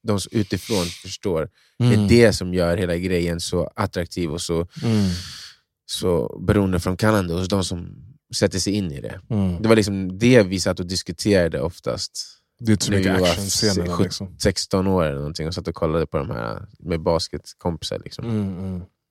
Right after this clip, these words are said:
Speaker 1: Alltså, det är ju, eh, actionscenerna är också,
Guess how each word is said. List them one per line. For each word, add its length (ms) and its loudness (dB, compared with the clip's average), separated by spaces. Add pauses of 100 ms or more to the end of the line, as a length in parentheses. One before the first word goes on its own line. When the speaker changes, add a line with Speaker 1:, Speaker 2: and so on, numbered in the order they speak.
(140)
Speaker 1:
Alltså, 220 2 (500)
det 140 4
är 60 10 (100)
ju, 180 6 (920)
eh, 280 2 (600)
actionscenerna 680 4
är 60 4
också, 480 -2